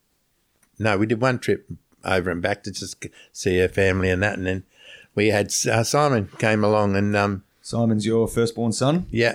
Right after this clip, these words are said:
Speaker 1: and Ballina was getting a bit ugly in that era, and that
Speaker 2: Why is that?
Speaker 1: early ug-, we had a lot of,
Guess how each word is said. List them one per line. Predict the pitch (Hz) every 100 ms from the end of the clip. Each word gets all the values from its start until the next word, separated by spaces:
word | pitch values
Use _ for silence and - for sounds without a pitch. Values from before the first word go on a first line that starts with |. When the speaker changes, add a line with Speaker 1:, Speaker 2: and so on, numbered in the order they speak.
| 113
Speaker 1:
and | 110
Ballina | 107 131 131 117
was | 101 98 - -
getting | - 113 104
a |
bit | 95 101
ugly | 104 110 120 123 107
in | 117
that | 104 107
era, | 110 143 156
and | 113
that | 98 92 -
Speaker 2:
Why | 110
is | 107
that? | 127 -
Speaker 1:
early | - 104 107
ug-, | 110 131
we | 110 107
had | 110 101
a | 104
lot | 104 104
of, | 101 92